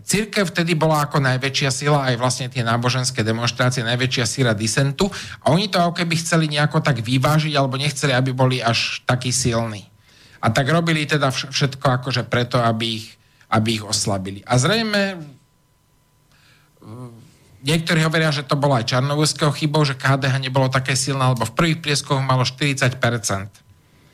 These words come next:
A potom to kleslo na dvadsať percent a postupne to kleslo až na dnešných osem, ktoré bolo trvalé až do minulých volieb. No ale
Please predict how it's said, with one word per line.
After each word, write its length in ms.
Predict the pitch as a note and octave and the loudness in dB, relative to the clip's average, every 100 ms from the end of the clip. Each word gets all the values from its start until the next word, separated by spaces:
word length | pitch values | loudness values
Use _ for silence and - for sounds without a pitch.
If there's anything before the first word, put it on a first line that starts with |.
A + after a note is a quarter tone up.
| _ - | _ -4
A 80 | - | 0
potom 320 | D3+ D#3+ D#3 | 2 2 2
to 80 | D3 | 0
kleslo 400 | - C3+ - G#2 | 0 0 0 -2
na 80 | A2+ | 0
dvadsať 400 | D#3 E3 F3 - | 2 0 -2 -2
percent 400 | E3+ E3 E3 D#3+ | -2 0 0 0
a 160 | A2+ | -2
postupne 400 | B2+ B2 B2+ B2 | -4 -4 -4 -6
to 160 | A#2+ A2 | -8 -6
kleslo 400 | A#2+ A2+ - A2+ | 0 0 2 2
až 160 | G#2 A2 | 2 0
na 160 | G#2 - - _ | -2 -4 -18 _
dnešných 480 | A2+ B2 B2+ A2+ G#2 | -2 0 0 -2 -4
osem, 320 | A#2 C#3 A2+ | -2 0 -2
ktoré 160 | A#2 A2+ | -2 -2
bolo 240 | G#2+ A2 | 0 -2
trvalé 480 | G2 A#2 A#2 A#2 A#2 | 0 0 2 2 0
až 240 | G#2+ G#2 G#2 | -2 -2 -4
do 80 | |
minulých 400 | G#2+ A2 G#2 G2+ | -6 -6 -6 -6
volieb. 480 | G2 G#2+ G2+ G2+ G#2 - - _ _ _ - - - - - - - _ _ _ _ - | 0 0 2 -2 -4 -12 -20 _ _ _ -20 -20 -20 -20 -20 -20 -20 _ _ _ _ -4
No 80 | E3 E3 | -2 0
ale 320 | F#3 E3+ | 2 4